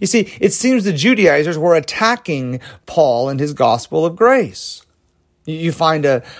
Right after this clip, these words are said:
a similar sentiment expressed in Romans six one. Are we to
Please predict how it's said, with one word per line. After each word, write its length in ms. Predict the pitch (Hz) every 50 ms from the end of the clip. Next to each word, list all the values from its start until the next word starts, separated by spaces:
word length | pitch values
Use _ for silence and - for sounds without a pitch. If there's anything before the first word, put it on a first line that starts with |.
| - -
a 60 | 135
similar 500 | 131 - - 202 214 208 196 175 156 139
sentiment 520 | 127 - - 131 135 - 127 127 131 127
expressed 500 | 117 101 - - - 143 127 127 131 -
in 140 | 143 139 135
Romans 680 | 135 135 127 123 123 123 117 117 120 104 - - -
six 420 | - - - 123 104 - - - -
one. 540 | 139 151 208 202 175 113 87 82 - - _ _ _ _ _ _ _ _ _ _ _ -
Are 240 | 131 131 123 123
we 180 | 123 120 123 120
to 280 | 110 - 147 131 117 113